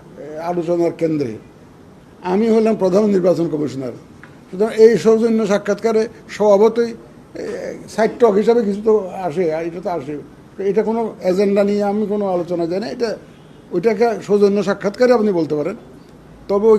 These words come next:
কথা প্রসঙ্গে তো অনেক ইলেকশন নিয়ে তো কিছু তো আসেই, এটা, এটা তো স্বাভাবিক কথা। ওটা উনি যেটা জানতে চেয়েছেন যে উনি একটা free, fair and credible election জাতিকে উপ-, উপহার দিতে চান,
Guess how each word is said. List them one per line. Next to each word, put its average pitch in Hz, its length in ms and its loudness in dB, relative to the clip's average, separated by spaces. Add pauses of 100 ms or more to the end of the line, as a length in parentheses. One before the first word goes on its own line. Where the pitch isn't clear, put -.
কথা 208 220 2
প্রসঙ্গে 240 420 4
তো 220 100 0
অনেক 175 220 -2 (360)
ইলেকশন 165 360 -6
নিয়ে 180 200 -4
তো 165 80 -12
কিছু 147 280 -14
তো 170 60 -8
আসেই, 135 380 -10 (160)
এটা, 143 140 -12
এটা 165 240 -8
তো 170 80 -12
স্বাভাবিক 156 460 -8
কথা। 160 140 -12 (840)
ওটা 226 420 0 (760)
উনি 254 200 -4
যেটা 240 220 2
জানতে 196 320 0
চেয়েছেন 214 320 0
যে 202 80 0
উনি 190 180 0
একটা 175 560 -2 (100)
free, 185 140 -2
fair 175 380 -2
and 165 260 -4
credible 170 400 -2
election 160 320 -4
জাতিকে 151 400 -6
উপ-, 143 240 -8
উপহার 147 300 -8
দিতে 190 200 -12
চান, 220 180 -12